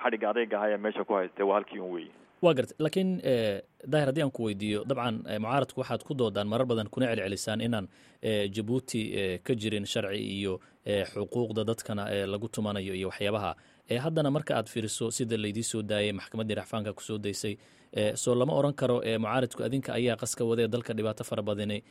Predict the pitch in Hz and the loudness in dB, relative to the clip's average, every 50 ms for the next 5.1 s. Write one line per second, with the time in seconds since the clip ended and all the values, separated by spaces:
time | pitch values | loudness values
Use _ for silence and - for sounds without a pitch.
0 | - - - - - - 107 107 107 110 117 - - 110 98 123 127 123 113 104 | -20 -20 -20 -14 -6 -2 -2 0 2 0 0 0 -2 -4 -2 0 2 2 2 2
1 | 120 - - - 113 110 107 107 117 110 - 113 113 113 110 110 104 104 101 - | 2 0 0 0 0 0 0 -2 -4 -4 -2 0 0 2 2 2 2 2 0 0
2 | - 117 113 107 117 117 - 113 110 110 110 107 101 - 107 104 107 107 107 98 | 0 0 0 0 0 -2 -2 -2 -2 0 0 -2 -2 -2 -4 -4 -2 -2 -4 -4
3 | 95 - - - - - _ _ 143 156 160 156 - - 180 208 202 175 180 165 | -6 -10 -12 -12 -14 -14 _ _ 6 8 8 8 8 4 2 2 2 2 2 2
4 | 165 160 151 147 143 - 180 180 170 143 123 113 110 104 - - 110 120 135 143 | 2 2 0 0 0 2 4 4 4 4 6 4 4 4 4 2 2 4 6 6
5 | 131 | 6